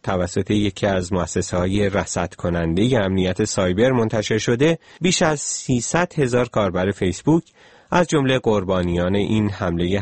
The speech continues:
هکری بودند و به این ترتیب در میان کاربران میلیاردی این شبکهٔ عظیم اجتماعی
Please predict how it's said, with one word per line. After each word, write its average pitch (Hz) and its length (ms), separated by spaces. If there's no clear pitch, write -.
هکری 90 380
بودند 156 420
و 175 120
به 170 60
این 165 120
ترتیب 156 440
در 104 260
میان 92 500
کاربران 90 800
میلیاردی 90 800
این 139 220
شبکهٔ 120 580
عظیم 110 320
اجتماعی 135 640